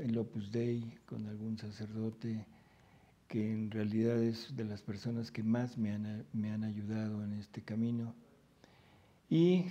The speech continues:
con los franciscanos también, con sacerdotes muy, muy amigos, diría yo. En fin,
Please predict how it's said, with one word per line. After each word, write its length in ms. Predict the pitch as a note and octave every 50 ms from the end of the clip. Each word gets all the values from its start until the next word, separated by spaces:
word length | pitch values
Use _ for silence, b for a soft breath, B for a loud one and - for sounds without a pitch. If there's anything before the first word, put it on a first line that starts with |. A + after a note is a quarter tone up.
| - -
con 160 | C#3+ C3 B2+
los 160 | B2 A#2 -
franciscanos 840 | - B2+ B2 A#2+ A#2+ A#2+ A#2 - - C#3+ C#3+ C#3 B2+ B2+ C3 - -
también, 480 | - B2 A2+ A2 A2+ A#2 A#2+ A#2+ A#2+ A#2+
con 280 | A#2+ - A2 G#2+ G#2+ G#2
sacerdotes 800 | - A2+ A2 A2 A2 G#2+ G#2 A#2 A#2+ A2+ A#2 B2 A2+ A2 A2+ -
muy, 380 | A2+ A2+ A#2+ B2 B2+ C3 B2+
muy 880 | A#2+ A#2 A2+ A2+ A2+ A2+ A2+ A2 A2 G#2+ G#2+ G#2 G#2 G2+ G2+ G#2+ B2 - - - - - - - -
amigos, 520 | D3 D3 E3 F3 D#3 C#3+ C3+ B2 - -
diría 240 | B2 A#2 A#2+ A#2 A2+
yo. 260 | A2 A2+ A#2+ B2 B2+ - - - _ _ _ _ _ _ b b b b b b b b b
En 120 | - C#3+ C#3+
fin, 280 | F3+ A3 A3+ - -